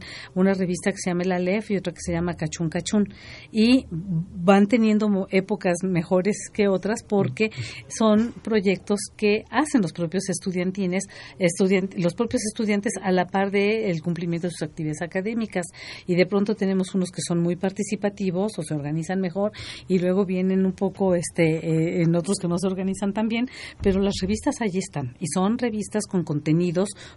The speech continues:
propios que tal vez algún matemático diseña y entonces diseña o le hablan a alguien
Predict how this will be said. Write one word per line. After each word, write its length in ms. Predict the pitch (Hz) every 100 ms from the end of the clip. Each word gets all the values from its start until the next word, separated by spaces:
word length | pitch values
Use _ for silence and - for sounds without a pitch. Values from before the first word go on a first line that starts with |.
| -
propios 540 | 208 214 196 202 214 - - - -
que 440 | 160 160 156 160
tal 160 | - 165
vez 140 | 165 165
algún 220 | 175 175
matemático 720 | 175 170 175 165 165 165 175
diseña 440 | 170 160 175 170 190
y 80 | 180
entonces 380 | 151 147 165 156
diseña 480 | 170 202 190 190
o 40 | 196
le 120 | 165
hablan 300 | 160 165 160
a 60 | 160
alguien 280 | 160 165